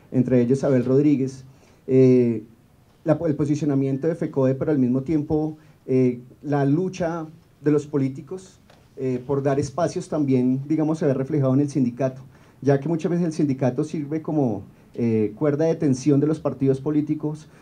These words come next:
pues al tener partidos de izquierda y tener participación política, muchos de esos sindicatos, eh, desvirtuaron su lucha, que principalmente, pues ya sabemos cuáles eran, y era de acabar ese muro, se convirtieron en elementos simplemente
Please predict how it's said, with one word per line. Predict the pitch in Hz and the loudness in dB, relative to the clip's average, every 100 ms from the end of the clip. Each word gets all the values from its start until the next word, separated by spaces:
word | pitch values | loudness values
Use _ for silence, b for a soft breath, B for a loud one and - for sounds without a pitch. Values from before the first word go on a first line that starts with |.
| b | b
pues | - 135 | 2 4
al | 127 117 | 2 0
tener | 131 127 123 | -2 -2 -2
partidos | - 151 175 170 160 | -4 -4 -2 -2 0
de | 156 | -2
izquierda | 156 147 127 127 | 0 0 0 -2
y | |
tener | 131 127 | -2 -4
participación | 113 143 - 156 139 127 120 | -4 -8 -6 -6 -4 -4 -2
política, | 143 147 156 156 | 0 0 0 0
muchos | 139 139 160 | 2 0 0
de | 160 | -2
esos | 151 | -2
sindicatos, | 165 127 127 123 123 135 - b b b | -2 -2 0 -2 -2 -8 -12 b b b
eh, | 123 | 0
desvirtuaron | 120 127 127 123 147 147 | 4 4 4 4 4 4
su | 160 156 | 4 6
lucha, | 127 156 | 6 4
que | - | -2
principalmente, | 156 139 131 120 117 139 143 151 151 B B | 0 0 0 -2 0 0 0 -2 -4 B B
pues | - 127 | 0 2
ya | 120 | 2
sabemos | 147 147 151 | 4 4 2
cuáles | - 147 139 | 2 4 4
eran, | 156 143 | 4 2
y | 135 | 2
era | 120 | 0
de | |
acabar | 131 156 127 120 | -2 0 2 2
ese | 120 147 | 0 0
muro, | 147 143 | 2 0
se | 151 | 0
convirtieron | 147 123 110 123 127 | 0 0 0 -2 0
en | 147 | 2
elementos | 139 117 113 117 131 | 2 2 0 -2 0
simplemente | 143 139 143 139 143 139 | 0 2 2 2 4 2